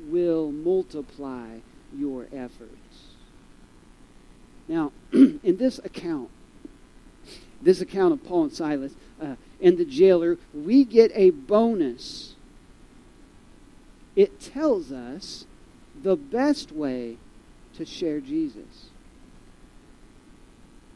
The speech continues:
If you remember the, what I just read, uh,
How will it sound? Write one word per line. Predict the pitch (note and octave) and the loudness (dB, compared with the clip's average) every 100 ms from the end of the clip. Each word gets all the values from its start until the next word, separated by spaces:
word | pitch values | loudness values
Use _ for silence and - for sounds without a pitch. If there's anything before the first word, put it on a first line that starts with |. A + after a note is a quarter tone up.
| - | -20
If | E4+ | -18
you | G#3+ - - - - - - - - - - - | -14 -16 -16 -20 -20 -20 -20 -20 -20 -20 -18 -10
remember | G3+ F#3+ | -6 -4
the, | F3 E3 - - - - | -6 -8 -18 -20 -20 -12
what | F3+ F3+ | -4 0
I | |
just | F3 G3 | -2 -2
read, | - G#3+ G#3 | 4 6 6
uh, | G3+ G3+ | 4 2